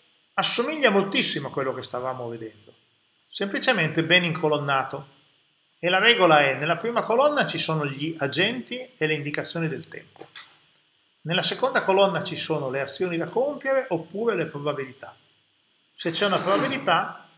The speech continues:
ci sarà l'azione nella colonna dopo. Da colonna E compresa in poi si può scrivere quello che si vuole.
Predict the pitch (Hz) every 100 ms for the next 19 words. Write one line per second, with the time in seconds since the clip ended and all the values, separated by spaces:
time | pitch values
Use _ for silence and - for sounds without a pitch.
0 | - 202 - 165 135 147 170 165 147 135
1 | 139 127 - 131 123 120 - - _ _
2 | _ _ _ _ _ _ _ _ _ _
3 | _ _ - 190 196 220 214 165 147 -
4 | 220 180 139 - - - _ - 160 156
5 | 180 165 123 127 196 214 208 240 254 262
6 | 233 - - 180 - 156 156 147 139 135
7 | 135 131 127 113 113 -